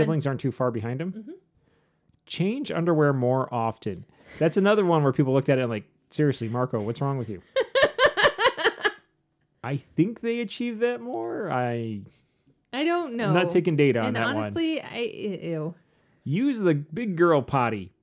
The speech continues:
Speaker 1: Again, another one
Speaker 2: Mission
Speaker 1: where they
Speaker 2: accomplished.
Speaker 1: the, yeah, mission accomplished for kid four, and still at some, at this point, some people hadn't figured out that this was not about me.
Speaker 2: <laughs>
Speaker 1: They were getting concerned.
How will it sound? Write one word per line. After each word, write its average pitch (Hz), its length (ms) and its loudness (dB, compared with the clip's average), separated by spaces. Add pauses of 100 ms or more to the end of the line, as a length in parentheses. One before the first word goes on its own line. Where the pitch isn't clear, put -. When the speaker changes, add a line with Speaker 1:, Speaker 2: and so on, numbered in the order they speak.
(520)
Speaker 1:
Again, 156 360 2
another 175 240 6
one 170 120 8
Speaker 2:
Mission 160 80 6
Speaker 1:
where 156 100 10
they 160 100 8
Speaker 2:
accomplished. 165 560 0
Speaker 1:
the, 135 200 2
yeah, 120 160 -2
mission 131 320 -4
accomplished 165 440 0
for 156 160 -2
kid 160 220 2
four, 160 540 2
and 127 640 -4
still 135 500 2
at 123 160 -4
some, 156 280 0 (300)
at 151 120 4
this 202 160 6
point, 143 420 0 (500)
some 110 220 -6
people 117 200 -4
hadn't 117 200 -4
figured 123 240 -2
out 117 180 0
that 110 120 -4
this 110 240 -6
was 113 120 -4
not 117 220 -2
about 123 260 0
me. 123 300 0 (180)
Speaker 2:
<laughs> 453 40 -10 (2000)
Speaker 1:
They 127 100 2
were 135 120 6
getting 139 240 6
concerned. 147 540 4